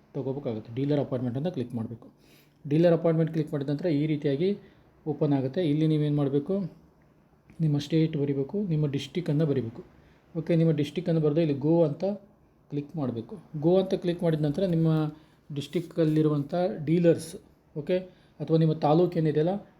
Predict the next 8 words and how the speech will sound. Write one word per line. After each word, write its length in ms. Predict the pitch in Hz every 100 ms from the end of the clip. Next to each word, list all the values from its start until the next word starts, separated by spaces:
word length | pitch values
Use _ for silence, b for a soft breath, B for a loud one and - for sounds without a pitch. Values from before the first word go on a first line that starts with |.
| _ -
ಆ 60 |
ತಾಲೂಕಲ್ಲಿರುವಂಥ 840 | 143 147 160 180 175 160 147 147 170
ಡೀಲರ್ಸ್ 520 | 139 156 170 151 - - _ 143
ನೇಮ್ 220 | 156 170
ಡಿಸ್ಪ್ಲೇ 300 | 139 - 170
ಆಗುತ್ತೆ. 580 | 127 120 - _ _ 147
ಈ 40 |
ರೀತಿಯಾಗಿ 460 | 135 131 139 185